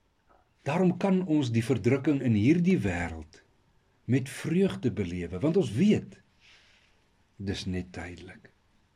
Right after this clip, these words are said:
Dit sal verbygaan.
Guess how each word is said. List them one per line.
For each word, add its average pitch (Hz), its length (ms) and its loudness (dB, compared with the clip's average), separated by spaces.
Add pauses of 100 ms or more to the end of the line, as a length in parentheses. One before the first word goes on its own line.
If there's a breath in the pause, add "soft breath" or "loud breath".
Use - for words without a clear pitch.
(1200)
Dit 123 140 -6
sal 147 160 0
verbygaan. 120 720 -2